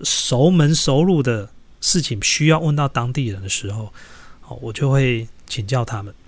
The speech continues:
你就会滑那个微信啊，微信啊，中国大陆的微商其实很早就已经有了。所以呢，你在滑那个他们所谓的每天这个看的这个分享内容，你就会发现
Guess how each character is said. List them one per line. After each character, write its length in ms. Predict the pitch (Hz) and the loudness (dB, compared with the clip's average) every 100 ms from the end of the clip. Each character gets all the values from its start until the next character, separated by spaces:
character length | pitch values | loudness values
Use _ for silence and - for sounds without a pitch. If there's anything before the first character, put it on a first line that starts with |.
| - 160 | -4 2
你 140 | 135 | 6
就 140 | 233 | 8
会 60 | 233 | 8
滑 280 | 117 135 143 | 6 4 4
那 100 | 165 | 2
个 80 | 135 | 2
微 180 | 120 127 | 0 0
信 260 | - 156 | 0 0
啊， 120 | 113 104 | -2 0
微 180 | 147 | 2
信 260 | 170 - 175 | 2 2 2
啊， 160 | 120 107 - | 0 -4 -4
中 140 | - 202 | 0 2
国 100 | 180 | 4
大 140 | 190 | 4
陆 160 | 196 170 | 4 4
的 100 | 143 | 2
微 280 | 135 127 156 | 2 2 4
商 360 | - 143 139 | 4 4 0
其 120 | 139 131 | 0 -2
实 140 | - | -2
很 160 | 110 139 | -2 -4
早 220 | 95 98 | -4 -4
就 120 | 143 | -4
已 40 | 117 | -2
经 240 | 117 120 | -4 -4
有 140 | 120 98 - | -4 -6 -12
了。 80 | - - - - - | -20 -20 -20 -20 -14
所 220 | - 185 | 2 6
以 80 | 190 | 6
呢， 340 | 131 127 127 135 | 6 0 -2 -6
你 120 | 113 | -4
在 140 | 123 156 | -2 -2
滑 280 | - 110 | -2 -6
那 120 | 135 131 | -4 -4
个 360 | 113 107 107 113 | -6 -6 -8 -4
他 100 | 143 | -2
们 140 | 131 | -2
所 220 | - 104 | -4 -6
谓 120 | 131 | -4
的 160 | 120 110 | -4 -2
每 200 | 131 117 | -2 -2
天 360 | - 165 165 160 | 0 0 0 -2
这 120 | 180 | -4
个 80 | 156 - | -4 -4
看 180 | 160 | -2
的 80 | 131 | -2
这 120 | 117 | -2
个 120 | 139 117 | -4 -4
分 240 | - 143 | -2 -2
享 200 | 127 104 | -2 -4
内 100 | 139 | -4
容， 140 | 120 101 | -6 -4
你 20 | |
就 80 | 156 | -4
会 60 | |
发 180 | 151 147 | -2 -4
现 140 | 156 | -4